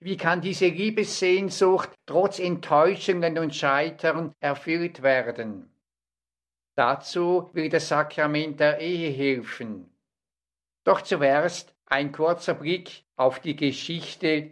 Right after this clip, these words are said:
der Ehe. In vielen Kulturen wurde und wird bis heute die Ehe als das tragende Element der Gesellschaft angesehen.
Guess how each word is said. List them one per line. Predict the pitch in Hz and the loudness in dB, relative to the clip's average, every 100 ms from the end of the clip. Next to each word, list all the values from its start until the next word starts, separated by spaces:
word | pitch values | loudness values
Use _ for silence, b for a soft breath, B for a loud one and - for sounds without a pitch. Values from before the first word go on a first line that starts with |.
| - | 2
der | 123 123 | 2 2
Ehe. | 135 131 127 127 107 - _ _ _ _ _ _ _ _ _ _ _ _ - | 0 -4 -2 -4 -4 -10 _ _ _ _ _ _ _ _ _ _ _ _ -2
In | 180 | 0
vielen | 170 220 233 247 233 | 0 0 4 4 4
Kulturen | 208 202 - 175 190 180 165 127 | 4 4 4 4 6 6 2 -2
wurde | 147 175 202 202 208 202 - _ | 2 2 2 4 2 2 -4 _
und | 135 117 | -4 2
wird | 131 131 - | 4 4 0
bis | 127 - | -8 -4
heute | 123 127 156 175 - 190 185 - _ | 4 6 4 0 2 4 2 -2 _
die | 147 165 | -6 -2
Ehe | 170 202 185 202 | 0 2 4 4
als | 151 160 - | 4 2 0
das | 151 147 | -2 -2
tragende | - 131 135 165 196 170 170 | -6 0 2 2 0 -6 -4
Element | 160 151 147 147 160 | -2 0 0 0 0
der | 151 143 | 2 2
Gesellschaft | 147 139 139 143 143 139 139 - | -2 -2 -2 -2 -2 0 0 -2
angesehen. | 123 127 131 127 - 127 120 110 98 | -4 -2 -4 -6 -6 -2 0 -2 -4